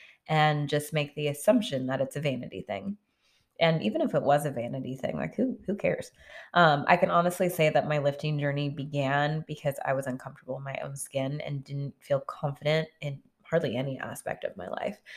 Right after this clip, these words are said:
And originally, yes, it started as a vanity thing because I thought that looking better was gonna make me feel better. But as the journey evolved, however, it turned into so much more than that.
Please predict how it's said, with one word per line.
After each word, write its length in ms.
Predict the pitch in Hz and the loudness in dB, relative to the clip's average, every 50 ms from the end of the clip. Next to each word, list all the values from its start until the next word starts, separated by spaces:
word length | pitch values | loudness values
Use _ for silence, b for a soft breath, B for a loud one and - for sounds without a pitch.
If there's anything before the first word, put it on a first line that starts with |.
| B B B B - | B B B B 4
And 220 | 170 156 151 151 - | 4 4 4 2 0
originally, 800 | 190 190 208 247 233 190 170 156 151 147 147 147 147 147 165 - - | 0 2 4 4 4 2 2 2 2 2 2 0 0 -4 -6 -6 -2
yes, 260 | 214 170 151 147 - | 2 2 2 2 -2
it 100 | - - | -8 -6
started 340 | - - 165 160 151 151 160 | 0 2 4 4 4 4 0
as 140 | 147 165 | 0 0
a 40 | 139 | 0
vanity 460 | 135 117 110 123 139 147 151 156 160 | -2 -2 -2 -2 -2 -2 -2 -2 -2
thing 320 | 165 - 185 190 190 196 190 | -2 -2 0 0 0 0 0
because 360 | 165 151 - 143 139 139 135 - - | 0 0 2 4 2 2 2 0 0
I 100 | 143 143 | 0 0
thought 220 | 139 - 135 - - | 0 -2 -6 -4 -6
that 140 | 135 - - | -6 -6 -6
looking 320 | 143 - - 139 139 139 | -8 -8 -6 -6 -4 2
better 180 | 143 143 147 147 | 4 4 4 4
was 160 | 147 147 143 | 2 0 -2
gonna 180 | - 139 135 123 | -4 -6 -4 -4
make 200 | 123 127 135 139 | -6 -6 -6 -8
me 140 | 143 139 - | -10 -10 -8
feel 220 | - - 131 131 | -4 -4 -2 2
better. 380 | 135 156 170 190 220 233 233 B B B B B B B B B B B B _ | 4 6 6 6 6 4 2 B B B B B B B B B B B B _
But 260 | - 165 160 151 - - | 8 10 10 10 8 8
as 240 | 156 160 165 165 165 | 8 8 8 8 6
the 100 | 165 165 | 4 2
journey 380 | 160 156 151 147 147 147 139 - - | 4 4 2 2 0 -2 -2 -2 -2
evolved, 440 | 147 147 160 185 202 - 226 202 | 0 4 4 6 8 6 6 4
however, 500 | 156 143 135 131 131 123 - 131 139 143 | 2 -2 0 0 0 0 2 4 4 4
it 220 | 139 - 139 - - | 4 2 -2 -4 -6
turned 320 | - - 156 156 156 147 | -6 -2 0 0 0 0
into 340 | - 151 147 143 - - 143 | -2 -4 -4 -4 -2 -4 -4
so 300 | - - - 147 143 139 | -4 -4 0 0 0 2
much 240 | 147 147 147 - - | 0 -2 -4 -4 -6
more 240 | 135 135 139 135 131 | -4 -2 -2 -2 -2
than 180 | - - - | -4 -8 -6
that. 200 | - - - - | -4 -4 -4 -6